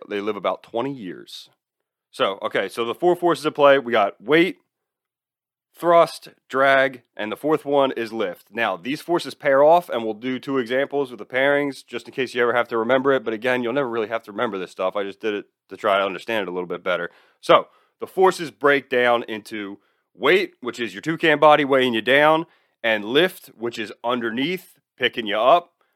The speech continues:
We're gonna go more into lift in a second, specifically with wing design. But for these purposes, if you imagine yourself as a toucan, there's a weight arrow pressing down on you.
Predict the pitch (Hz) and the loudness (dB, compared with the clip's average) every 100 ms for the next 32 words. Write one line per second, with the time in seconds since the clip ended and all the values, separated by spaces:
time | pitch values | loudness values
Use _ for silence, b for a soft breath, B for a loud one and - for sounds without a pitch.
0 | _ 107 110 107 107 101 110 107 101 110 | _ -8 -6 -4 -4 -2 -2 -2 -2 -2
1 | 113 107 92 123 123 139 - - 104 101 | -2 -6 -6 -4 -4 -6 -8 -4 -4 -4
2 | 101 92 101 127 139 135 143 143 151 160 | -8 -8 -4 -2 -2 0 2 4 2 -4
3 | _ _ - 156 160 - 120 131 151 135 | _ _ 4 6 6 0 -4 0 2 2
4 | 131 - 143 131 - 98 101 107 117 120 | 0 -4 -4 -4 -14 -14 -4 0 0 0
5 | 123 120 110 104 135 147 139 143 147 _ | -2 -2 -4 -10 -6 0 2 2 -2 _
6 | 107 101 107 135 135 135 143 147 143 117 | -8 -4 -4 -2 2 4 6 4 0 -2
7 | - 110 135 160 170 170 175 180 | -2 0 2 4 4 4 2 0